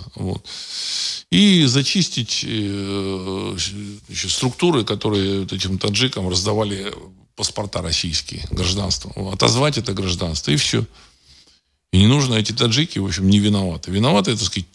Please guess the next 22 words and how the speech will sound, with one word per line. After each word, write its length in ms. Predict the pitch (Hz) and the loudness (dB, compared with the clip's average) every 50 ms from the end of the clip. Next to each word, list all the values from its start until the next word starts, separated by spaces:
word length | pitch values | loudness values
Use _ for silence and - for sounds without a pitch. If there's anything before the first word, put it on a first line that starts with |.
| - - - | -16 -12 -8
э, 320 | 50 50 50 - - - | -6 -4 -4 -4 -4 -4
все 140 | - - 127 | 0 0 0
это 160 | 120 - - | 2 2 2
устроили 420 | 104 95 - - 139 143 143 113 101 | 2 2 2 2 2 2 2 2 0
чиновники. 720 | - - - 139 110 98 90 87 87 85 80 82 - - | 0 2 4 6 6 6 6 4 2 0 0 -2 -4 -4
Нужно 300 | 90 98 113 117 113 107 | -2 0 0 0 0 -2
это 160 | 98 95 - 92 | -2 -2 -2 -4
понимать. 480 | - - 101 107 123 147 156 147 - | 0 2 4 4 4 4 4 2 2
Я 80 | 110 110 | 0 2
об 100 | 110 113 | 2 2
этом 240 | 101 - 98 95 90 | 2 2 4 4 4
говорил, 380 | 95 92 95 101 104 107 104 | 4 4 2 2 2 0 -2
так 100 | 98 - | -4 -6
сказать, 260 | - 104 - 92 85 | -8 -8 -6 -6 -4
очень 180 | - 101 95 92 | 0 2 2 2
давно 280 | 95 92 101 113 117 101 | 4 4 4 4 4 2
и 20 | |
всегда 440 | - - - 110 107 101 101 85 85 | 2 0 0 0 0 0 0 0 -2
говорил 340 | 80 80 78 80 76 76 - | -2 -4 -4 -4 -4 -6 -6
об 200 | 80 73 73 80 | -8 -8 -8 -8
этом. 180 | 80 - - _ _ _ _ _ _ _ _ _ _ _ _ _ _ _ _ _ _ _ _ _ _ _ _ _ _ _ _ _ _ _ _ _ _ _ _ _ _ _ | -10 -12 -16 _ _ _ _ _ _ _ _ _ _ _ _ _ _ _ _ _ _ _ _ _ _ _ _ _ _ _ _ _ _ _ _ _ _ _ _ _ _ _
Э, 680 | - 110 107 107 104 104 104 104 101 101 104 104 - - | -10 -6 -6 -4 -4 -4 -4 -4 -6 -6 -6 -8 -8 -10